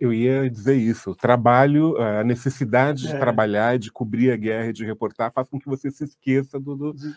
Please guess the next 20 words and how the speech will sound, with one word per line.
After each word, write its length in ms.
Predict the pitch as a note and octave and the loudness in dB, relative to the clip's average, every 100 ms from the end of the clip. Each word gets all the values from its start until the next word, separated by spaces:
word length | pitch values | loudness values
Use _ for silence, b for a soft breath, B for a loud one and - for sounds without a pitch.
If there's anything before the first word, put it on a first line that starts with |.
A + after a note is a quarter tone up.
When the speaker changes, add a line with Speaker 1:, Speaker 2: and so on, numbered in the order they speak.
| F#3 | -14
Speaker 2:
do 80 | |
Speaker 1:
do 120 | D#3 D#3+ | -8 -4
Speaker 2:
meus, 240 | D#3+ F3 | 4 6
Speaker 1:
medo. 320 | G#3+ G3 F3+ | 6 2 -4
Speaker 2:
dos 120 | D#3 D#3 | -4 -2
meus 380 | E3+ F3+ - _ _ | 0 0 -2 _ _
dramas 520 | F#3+ D#3+ E3+ F3+ D3+ | -10 -4 -2 -2 -2
internos, 680 | F#3 F3+ D#3+ D#3 C#3 B2+ C3+ | -4 -4 -4 -4 -4 -4 -4
Speaker 1:
Uhum. 60 | A#2 | -2
Speaker 2:
né? 200 | C3 C3+ b b b | -4 -6 b b b
Então, 240 | D3+ G3 A3 | -4 0 0
aquela 320 | A3 G3 F3 | 0 -2 -2
coisa 300 | E3 C#3+ C#3 | -2 -4 -4
da 120 | C3+ | -4
imaginação, 840 | C3+ C3 A#2 B2+ A#2 - E3+ F#3+ | -4 -6 -8 -12 -12 -10 -6 -4
eu 60 | D3+ | -4
digo 220 | B2 D#3+ | -6 -6
que 80 | F3 | -4
a 20 | |
inf-, 220 | E3 - | -6 -8